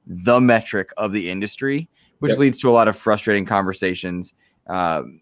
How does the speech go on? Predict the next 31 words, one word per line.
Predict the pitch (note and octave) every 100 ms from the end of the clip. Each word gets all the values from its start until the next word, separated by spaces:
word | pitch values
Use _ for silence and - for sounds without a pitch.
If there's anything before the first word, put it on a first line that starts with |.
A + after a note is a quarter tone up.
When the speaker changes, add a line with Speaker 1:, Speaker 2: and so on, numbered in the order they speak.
| _
Speaker 1:
you | D3
know, | A2+
we | G2 C3
all | B2+
enjoy | A#2 G#2+ G2
different | G2+ F2+ F2
things. | B2+ A2+ G#2
Ains, | G2 A2 F#2+ D#2+ B1+
Ains, | D2+ D#2+ G#2 G2+
I |
know | G#2+
you | A2 G2
put | A2+ F2
down | G2 G#2 F#2+
Outriders. | F2+ E2 F2+ F2 F2
Joe | - G2
and | F#2
I | F#2+
played | - F2 E2
a | G1+
lot | D2 C#2 F2 G2+
of | D#2+
it. | D2
Joe, | F#2+
I | G2
think | G#2
you | F#2
got | F#2
Speaker 2:
Yeah. | F#2
Speaker 1:
the | -
platinum. | G#2+ G2 E2+